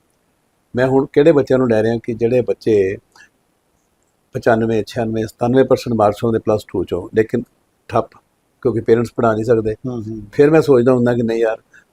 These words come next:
Speaker 1: ਮੈਂ ਪੜ੍ਹਦਾ ਨਹੀਂ ਸੀ, ਮੇਰੇ ਫਾਦਰ ਪੜ੍ਹਾ ਸਕਦੇ ਸੀ, ਉਹਨਾਂ ਨੇ ਜ਼ੋਰ ਲਾ ਲਿਆ, ਮੈਂ ਨਹੀਂ ਪੜ੍ਹਿਆ।
Speaker 2: ਹੂੰ।
Speaker 1: ਪਰ ਇੱਥੇ ਉਲਟ ਹੈ, ਇੱਥੇ ਬੱਚੇ ਪੜ੍ਹਨਾ ਚਾਹੁੰਦੇ ਨੇ,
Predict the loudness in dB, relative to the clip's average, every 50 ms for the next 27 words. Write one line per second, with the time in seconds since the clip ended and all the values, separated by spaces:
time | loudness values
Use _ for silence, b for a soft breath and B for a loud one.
0 | _ -10 -4 -2 0 0 0 0 -2 -2 0 0 0 0 -2 -4 -6 -4 -2 -2
1 | -2 -2 -2 -4 -4 -4 -4 -4 -2 -2 -2 -4 -4 -4 -2 -2 -2 -2 -2 -6
2 | -8 -8 _ -8 -6 -4 -4 -4 -2 2 2 2 4 4 2 2 2 2 2 0
3 | -4 -8 -6 -4 -4 -4 -4 -6 -10 -12 _ _ -16 -14 -14 -12 -10 -10 -8 -6
4 | -8 -6 -6 -4 -2 -2 -2 -2 -2 -4 -6 -6 -8 -12 -12 -8 -6 -4 -2 -2
5 | -2 -2 0 0 0 0 0 0 0 0 0 0 -2 -2 -4 -6 -6